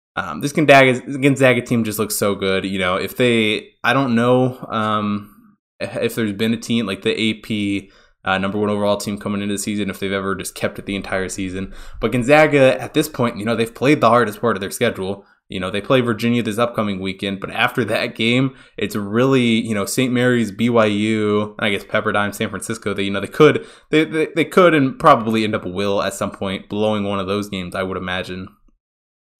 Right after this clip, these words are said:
Um, maybe end up with one loss. But this Gonzaga team looks like they could just stay at number one the entire season and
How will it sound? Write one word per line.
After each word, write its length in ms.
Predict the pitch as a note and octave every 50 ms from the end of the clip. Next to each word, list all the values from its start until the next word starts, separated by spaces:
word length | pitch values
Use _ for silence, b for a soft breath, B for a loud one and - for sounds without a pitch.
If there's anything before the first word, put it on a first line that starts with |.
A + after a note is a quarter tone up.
| - -
Um, 320 | A#2+ G#2+ G2 F#2+ F#2+ F#2+
maybe 300 | G2+ G#2+ G#2 F#2+ F#2+ D#2
end 80 | F2+ F#2
up 100 | F#2+ F#2+
with 140 | G#2 F#2 F#2+
one 260 | F#2+ G2+ G2+ F#2 F#2+
loss. 340 | G2+ A2+ A2 G2+ F#2+ - B B B B B B B B B _ _ -
But 300 | A2+ G#2 G#2 G2 F#2+ A#2
this 120 | C3+ C3+
Gonzaga 440 | C3+ D3 C#3+ B2+ C#3 C#3+ C#3+ C3 B2
team 720 | - - C3 A#2 A2+ A2+ A2 G#2+ G#2 G#2 G2+ G2 - - B B B B B _ _ _ _ _ _ -
looks 340 | B2+ B2+ D#3 G3 A3+ - -
like 220 | D4 G3 D#3+ D3
they 100 | D#3 D#3
could 200 | D#3 - D#3 C#3
just 200 | C#3 C#3+ C#3+ -
stay 200 | - F3+ - D3
at 100 | C3 A#2
number 240 | A#2 B2 C3 B2 A2+
one 400 | G#2 G#2+ A2 A#2 A#2 G#2 G2 F#2+
the 140 | - G#2 A2
entire 420 | A2 - - B2 C3 C#3+ C3 G#2
season 380 | - - A2+ G#2+ G#2 G2+ F#2+ -
and 200 | - G2 -